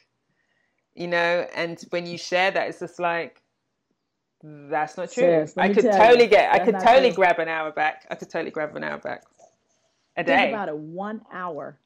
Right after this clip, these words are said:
Speaker 1: I could totally
Speaker 2: One
Speaker 1: grab an hour
Speaker 2: hour a
Speaker 1: back.
Speaker 2: day.
Speaker 1: I could just be,
Speaker 2: Okay?
Speaker 1: I could be, like, five till six in the morning. I write a book, right? I'd start work, work on my book.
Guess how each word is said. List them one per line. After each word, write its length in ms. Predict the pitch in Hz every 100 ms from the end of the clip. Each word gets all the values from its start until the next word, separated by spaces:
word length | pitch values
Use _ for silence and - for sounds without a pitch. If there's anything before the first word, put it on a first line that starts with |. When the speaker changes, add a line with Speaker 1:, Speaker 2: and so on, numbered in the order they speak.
| -
Speaker 1:
I 80 | 180
could 140 | 196
totally 260 | 196 175 185
Speaker 2:
One 80 |
Speaker 1:
grab 160 | 165 160
an 80 | 160
hour 300 | 165 185 160
Speaker 2:
hour 80 | 147
a 20 |
Speaker 1:
back. 80 | 160
Speaker 2:
day. 240 | 151 143 - _
Speaker 1:
I 80 | 208
could 160 | 202 220
just 200 | 208 -
be, 140 | 185 226
Speaker 2:
Okay? 220 | 302 302 _ _ _
Speaker 1:
I 80 | 202
could 140 | 226 202
be, 100 | 190
like, 240 | 175 -
five 280 | - 180 180
till 120 | 180
six 280 | - 180 -
in 60 | 170
the 60 |
morning. 440 | 170 214 165 151 _
I 100 | -
write 240 | 160 160 -
a 40 |
book, 240 | 95 - _
right? 200 | 156 156
I'd 180 | - 160
start 400 | - - 160 -
work, 220 | 160 160
work 220 | 165 165 165
on 60 |
my 100 | 160
book. 300 | 156 185 -